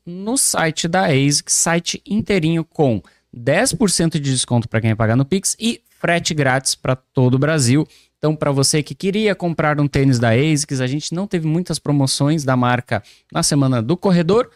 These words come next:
mas hoje, no Dia do Consumidor, você consegue garantir, então, dez por cento de desconto no Pix no site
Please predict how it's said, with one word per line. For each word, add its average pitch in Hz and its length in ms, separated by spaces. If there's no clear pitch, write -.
mas 170 260
hoje, 143 240
no 139 100
Dia 131 120
do 127 80
Consumidor, 127 480
você 123 180
consegue 120 340
garantir, 123 380
então, 98 240
dez 117 320
por 139 140
cento 120 200
de - 80
desconto 110 280
no 131 80
Pix 135 280
no 139 80
site - 340